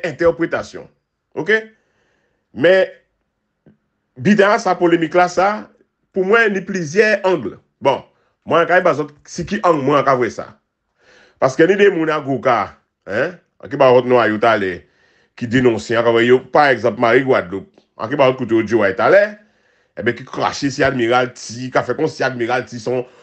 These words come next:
sont voyous, qui pas respecter rien, qui pas respecter patrimoine, aïe. Pourquoi, les amis? Parce que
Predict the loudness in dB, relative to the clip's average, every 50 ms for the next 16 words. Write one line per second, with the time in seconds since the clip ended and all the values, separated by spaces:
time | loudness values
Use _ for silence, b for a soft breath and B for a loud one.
0 | b b -6 -4 -2 -2 -2 -4 -6 -8 -6 -2 0 0 0 -2 -4 -4 -6 -4
1 | -4 -4 -4 -6 -8 -4 0 2 2 2 0 -2 -4 -6 -10 -10 -10 -8 -6 -4
2 | -2 0 -2 -2 -4 -6 -6 -6 -4 -6 -6 -10 -12 -6 -2 -2 0 0 -2 -4
3 | -6 -8 -10 -8 -8 -10 -8 -6 -8 -8 -8 -8 -10 -6 -4 -2 -2 -2 -2 0
4 | 0 0 0 0 -4 -6 b b b b b b b _ _ -6 -6 0 2 2
5 | 2 2 0 -4 -4 -6 -6 -8 -14 -14 -4 -2 -2 -2 -2 -4 -4 -2